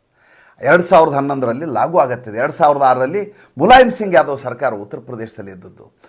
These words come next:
ಮುಂದೆ ಅದು ಲಾಗು ಆಗಿದ್ದು ಮಾಯಾವತಿ ಸರ್ಕಾರ ಇದ್ದಂಥ ಸಂದರ್ಭದಲ್ಲಿ. ಆವಾಗ ಬಾಯಿ ಮುಚ್ಕೊಂಡು ಸುಮ್ಮನಿದ್ದವರು ಇದೇ ಕಾಂಗ್ರೆಸ್ನವ್ರು ಮಾಡಿರುವಂಥ ಕಾಯ್ದೆಯನ್ನ ಈಗ ಅನುಷ್ಠಾನಕ್ಕೆ ತರ್ತೇನೆ ಅಂದಾಗ ಇದು ಮುಸಲ್ಮಾನರಿಗೆ ಅನ್ಯಾಯ ಮಾಡಲಿಕ್ಕೆ, ತಾರತಮ್ಯ ಮಾಡಲಿಕ್ಕೆ ಅಂತ. ಉದ್ದೇಶ ಏನು?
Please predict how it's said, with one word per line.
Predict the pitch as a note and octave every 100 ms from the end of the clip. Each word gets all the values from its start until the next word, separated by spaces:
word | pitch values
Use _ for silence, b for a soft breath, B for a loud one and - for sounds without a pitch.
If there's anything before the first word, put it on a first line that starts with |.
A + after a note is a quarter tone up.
| b b
ಮುಂದೆ | F#3 G#3+
ಅದು | G#3
ಲಾಗು | F3 D#3+ A3
ಆಗಿದ್ದು | A3+ G3 F#3+ F#3+
ಮಾಯಾವತಿ | D3+ A3+ A#3 F#3
ಸರ್ಕಾರ | F#3+ F3 D#3 D#3+
ಇದ್ದಂಥ | C3 B2 B2
ಸಂದರ್ಭದಲ್ಲಿ. | B2 A#2+ G2+ G#2 G2 G2 F#2 F2 _ b b b
ಆವಾಗ | B2+ D#3+ F3 D#3+
ಬಾಯಿ | A2 A#2+ D#3+
ಮುಚ್ಕೊಂಡು | D#3+ - C#3 B2+
ಸುಮ್ಮನಿದ್ದವರು | C3 B2 A#2 F#2+ G2 E2 F2 b b -
ಇದೇ | C3+ G3
ಕಾಂಗ್ರೆಸ್ನವ್ರು | G#3+ D3+ F3+ F3+ F3+ D#3+
ಮಾಡಿರುವಂಥ | C#3+ C3+ C3 B2+ B2
ಕಾಯ್ದೆಯನ್ನ | A#2+ A2 A#2 C3+ C3+ A2 F2+ G#2 B B B
ಈಗ | C#3+ B3 A3+
ಅನುಷ್ಠಾನಕ್ಕೆ | D3 F#3+ B3+ - G3+ G#3+ F#3
ತರ್ತೇನೆ | F#3 D3+ C3+ D3+
ಅಂದಾಗ | B2 G2 G2+ C3 F3+ b b -
ಇದು | D#3+ A#3
ಮುಸಲ್ಮಾನರಿಗೆ | E3 B2 F#3+ D#3 C3+ C3 A#2+ A#2+ F3
ಅನ್ಯಾಯ | F#3+ A#2+ C3+ E3+ D#3+
ಮಾಡಲಿಕ್ಕೆ, | C3+ A#2+ A2 - -
ತಾರತಮ್ಯ | - C3 D#3+ D#3+ C#3 B2
ಮಾಡಲಿಕ್ಕೆ | G#2+ G2 G2 -
ಅಂತ. | _ b b b
ಉದ್ದೇಶ | F#3 G#3 A#3 G3+
ಏನು? | F3 D#3+ F3+ F#3